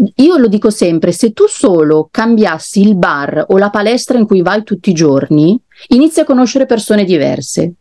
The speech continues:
E già conosci persone diverse e puoi fare incontri diversi. E già facendo incontri diversi, magari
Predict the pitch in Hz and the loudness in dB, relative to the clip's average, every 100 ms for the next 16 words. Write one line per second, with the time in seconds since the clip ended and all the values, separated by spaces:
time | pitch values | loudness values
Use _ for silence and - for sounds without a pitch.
0 | _ _ - - - 208 320 339 285 277 | _ _ -20 -6 -2 0 0 2 2 2
1 | 262 254 - 254 240 233 247 262 - 294 | 0 0 0 2 2 2 0 0 -2 0
2 | 294 294 - 220 226 220 226 214 208 202 | 2 0 -2 0 0 0 0 0 2 0
3 | 196 196 180 156 139 - - 196 294 311 | 2 0 0 2 0 -4 -2 0 0 0
4 | 294 302 302 277 294 294 254 262 269 277 | 0 2 2 2 2 2 2 2 0 -2
5 | - 294 262 240 269 302 320 | -2 0 2 0 0 0 -2